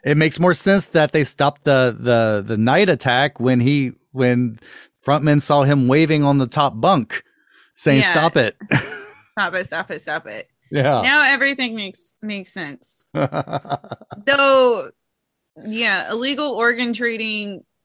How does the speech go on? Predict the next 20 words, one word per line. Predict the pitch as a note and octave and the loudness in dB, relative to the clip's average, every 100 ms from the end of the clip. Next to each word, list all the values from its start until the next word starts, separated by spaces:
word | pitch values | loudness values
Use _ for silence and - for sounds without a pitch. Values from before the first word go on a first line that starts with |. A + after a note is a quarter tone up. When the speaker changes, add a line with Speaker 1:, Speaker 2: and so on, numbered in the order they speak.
| _ F#3+ _ _ _ - | _ _ _ _ _ -2
Speaker 2:
absolutely | C4+ C#4+ D4+ C#4+ C4+ | -2 -2 -6 -4 -2
makes | B3 B3 A#3+ | -2 -4 -6
no | A#3+ | -6
sense, | B3 A3+ A3 | -6 -8 -8
except | F#3 - A3 A3 | -8 -4 -4 -4
for | A3 A3 G#3 F#3+ | -4 -2 -2 -2
it | - G3+ | -4 -4
was, | A3 G#3+ | -6 -6
I | A3 | -8
feel | A3 B3 | -4 -2
like, | A#3 G#3 F#3+ - | -2 -2 -6 -10
and | A3 | -6
this | B3+ D4+ | -4 -4
is | F4 | -4
something | C4+ B3+ A#3 | -4 -2 -2
actually | F#3+ G3 F#3 | -4 -6 -8
a | E3+ | -8
friend | - E3 E3 | -8 -10 -10
of | |
mine | D#3 E3 E3 D#3 | -10 -8 -8 -12